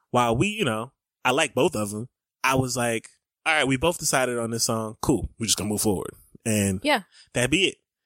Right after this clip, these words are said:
Speaker 1: Then you later came back and he was like, "Yeah, I think I'm gonna do this one instead." And I was just feeling a way. And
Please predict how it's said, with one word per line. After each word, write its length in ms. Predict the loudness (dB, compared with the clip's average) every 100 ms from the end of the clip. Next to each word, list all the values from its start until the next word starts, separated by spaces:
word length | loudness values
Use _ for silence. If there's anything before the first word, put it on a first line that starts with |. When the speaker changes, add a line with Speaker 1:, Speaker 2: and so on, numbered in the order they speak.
| _
Speaker 1:
Then 100 | -2
you 140 | 0 0
later 220 | 0 0
came 260 | 0 2
back 120 | 2 0
and 100 | -2
he 60 |
was 120 | -6
like, 260 | -2 -2 -4 _ -8
"Yeah, 100 | -4
I 40 | -2
think 160 | -2 -4
I'm 80 | -2
gonna 220 | -2 -2 -2
do 460 | -2 -2 -8 -14 -4
this 200 | -2 0
one 180 | 0 -4 -10 -8
instead." 400 | -4 2 2 0 _ _ _
And 100 | 0
I 100 | 2 2
was 100 | 0
just 200 | -4 0
feeling 260 | 0 2 0
a 100 | 0
way. 300 | -2 -4 -10 _ _ -4
And 640 | 0 0 0 -2 -6 -12